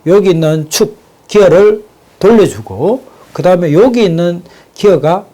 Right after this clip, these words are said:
기어 축이 요 기어를 또 돌려줍니다. 자, 요렇게 일단 요렇게 이 단으로 지금 현재 동력을 전달하고 있죠.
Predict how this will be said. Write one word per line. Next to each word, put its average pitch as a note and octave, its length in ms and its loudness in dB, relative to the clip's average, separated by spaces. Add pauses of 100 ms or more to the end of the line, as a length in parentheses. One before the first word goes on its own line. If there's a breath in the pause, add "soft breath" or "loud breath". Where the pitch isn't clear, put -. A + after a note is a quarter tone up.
(300)
기어 G#3+ 180 2
축이 F3 580 -4 (120)
요 F3 320 0
기어를 F3+ 560 0 (160)
또 A#2+ 160 -10
돌려줍니다. A2 800 -8 (800 soft breath)
자, D3 260 0
요렇게 G3+ 540 2
일단 F3+ 580 0
요렇게 D3 380 0
이 C#3 240 -4
단으로 G3 500 2
지금 D3+ 320 -8
현재 C#3+ 560 -4
동력을 E3+ 640 -4 (480 loud breath)
전달하고 C3+ 560 -4
있죠. D3+ 540 -6